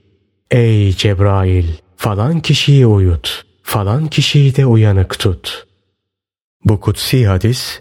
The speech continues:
iki şekilde açıklanabilir. Birinci açıklamaya göre,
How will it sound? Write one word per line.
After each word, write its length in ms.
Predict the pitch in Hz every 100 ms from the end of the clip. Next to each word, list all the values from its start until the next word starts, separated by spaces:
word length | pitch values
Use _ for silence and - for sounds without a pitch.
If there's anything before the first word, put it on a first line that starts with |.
| -
iki 220 | - -
şekilde 480 | 156 131 - 120 107
açıklanabilir. 920 | 95 - - 104 95 98 98 92 90 - - - _ _ -
Birinci 440 | 101 110 117 170
açıklamaya 680 | 156 - - 113 104 101 95
göre, 420 | - 90 113